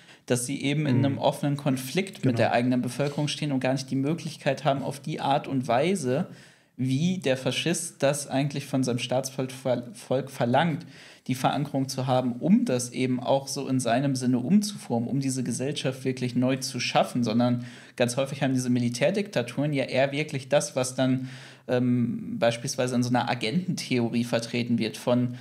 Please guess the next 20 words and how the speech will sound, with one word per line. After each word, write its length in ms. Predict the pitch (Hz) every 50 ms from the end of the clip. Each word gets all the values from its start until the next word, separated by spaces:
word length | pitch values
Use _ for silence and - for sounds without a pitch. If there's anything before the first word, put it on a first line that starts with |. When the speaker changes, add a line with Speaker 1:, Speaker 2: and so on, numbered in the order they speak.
| - - - - _
Speaker 1:
ähm, 420 | - 120 120 117 117 117 113 117 117
Faschisten 600 | - - 127 120 - 156 151 - - - 143 139
sind 180 | 131 127 117
einfach 360 | - 117 135 135 - 139 131 -
nur 200 | 135 131 - -
Agenten 480 | 117 120 117 120 139 156 147 156 147
des 180 | 117 123 120 -
Großkapitals, 840 | - - 135 151 147 - - 139 - 143 120 - 156 135 131 131 127
die 100 | 131 -
eingesetzt 600 | - 127 139 143 139 127 131 127 127 - - -
werden, 280 | 127 127 131 135 135
um 80 | 113 123
den 140 | 123 120 -
Arbeiter 520 | - 123 131 131 127 120 120 120 143 120
dann 160 | 120 120 117
klein 340 | 120 - - 123 135 147 147
zu 220 | - - - 120
hauen 380 | 120 120 117 127 139 147 151 139
und, 360 | 117 120 120 120 120 120 -
äh, 260 | - 120 123 123 120